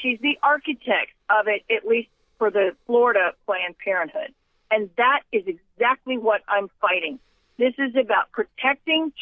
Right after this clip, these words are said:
children. And this, this is an issue that will unite Republicans and Democrats alike, because just as they try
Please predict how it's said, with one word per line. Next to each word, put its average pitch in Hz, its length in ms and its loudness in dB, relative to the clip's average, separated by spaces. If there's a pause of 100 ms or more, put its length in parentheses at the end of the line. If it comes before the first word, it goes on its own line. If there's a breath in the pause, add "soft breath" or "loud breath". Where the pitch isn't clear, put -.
children. 214 540 0
And 220 220 0
this, 311 100 -4 (460)
this 320 140 -2
is 349 200 -4
an 320 120 0
issue 302 320 0
that 254 180 2
will 226 140 2
unite 226 520 0 (360)
Republicans 240 760 -2
and 202 140 -6
Democrats 208 580 0 (180)
alike, 196 420 2 (180)
because 196 320 -2 (840)
just 262 300 -2
as 294 200 2
they 247 360 2 (120)
try 233 440 2